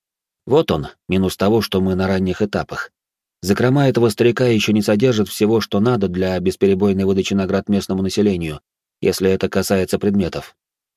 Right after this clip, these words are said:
Плащ "Теневая вуаль". Качество редкое. Требования. Предрасположенность к теневой магии. Свойства. Все заклинания магии тени требуют на двадцать процентов меньше энергии. Все заклинания магии тени с длительным эффектом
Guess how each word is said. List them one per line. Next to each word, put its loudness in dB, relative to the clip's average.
Плащ 0
"Теневая -2
вуаль". -2
Качество -2
редкое. -4
Требования. -4
Предрасположенность -4
к -20
теневой -6
магии. -8
Свойства. -2
Все -2
заклинания -2
магии -2
тени -2
требуют -2
на -2
двадцать -2
процентов -4
меньше -4
энергии. -10
Все -2
заклинания -2
магии -4
тени -4
с -8
длительным -4
эффектом -4